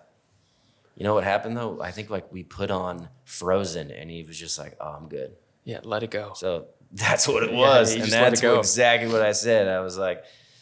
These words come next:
Speaker 1: "The cold doesn't bother me anyway."
Speaker 2: Yeah, straight. Mine would probably lose it and say he wants to see Blaze. Or
Speaker 1: And the Monster
Speaker 2: Paw Patrol.
Speaker 1: Machines?
Speaker 2: Yeah, yeah. Let's Blaze.
Speaker 1: I like Blaze.
Speaker 2: Yeah.
Speaker 1: He's always doing, like, cool math stuff.
Speaker 2: He's good at math.
Speaker 1: Yeah.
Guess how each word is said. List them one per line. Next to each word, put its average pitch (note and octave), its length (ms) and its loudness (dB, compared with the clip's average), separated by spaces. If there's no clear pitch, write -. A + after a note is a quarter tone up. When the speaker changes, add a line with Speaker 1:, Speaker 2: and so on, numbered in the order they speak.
Speaker 1:
"The - 80 -14
cold A2+ 380 0
doesn't A2 360 -2
bother A2 320 0
me A2+ 320 -4
anyway." F2 720 -4
Speaker 2:
Yeah, - 220 -10
straight. A2 400 -6
Mine A#2 240 2
would A#2 180 -2
probably A#2 320 4
lose A2+ 320 -2
it A2+ 140 -6
and G#2+ 180 -12
say G#2+ 320 -2
he G#2+ 140 -6
wants G#2 220 -2
to A2 60 -4
see A2 180 0
Blaze. F#2+ 640 -4
Or G#2 260 2
Speaker 1:
And G#2 80 4
the G#2 60 4
Monster G#2+ 280 4
Speaker 2:
Paw G#2 60 8
Patrol. D#3 260 2
Speaker 1:
Machines? A2 120 0
Speaker 2:
Yeah, G2 140 -2
yeah. G2 180 -10
Let's A#2 160 0
Blaze. - 500 -2
Speaker 1:
I G2 160 6
like F#2+ 340 2
Blaze. D#2+ 460 -4
Speaker 2:
Yeah. - 260 -18
Speaker 1:
He's G2 180 -6
always G2 340 2
doing, G2 240 -6
like, E2+ 220 -6
cool F#2+ 240 -6
math E2+ 300 -4
stuff. - 440 -4
Speaker 2:
He's - 120 -16
good A#2 140 -4
at - 60 -12
math. G#2+ 300 -14
Speaker 1:
Yeah. E2+ 320 -2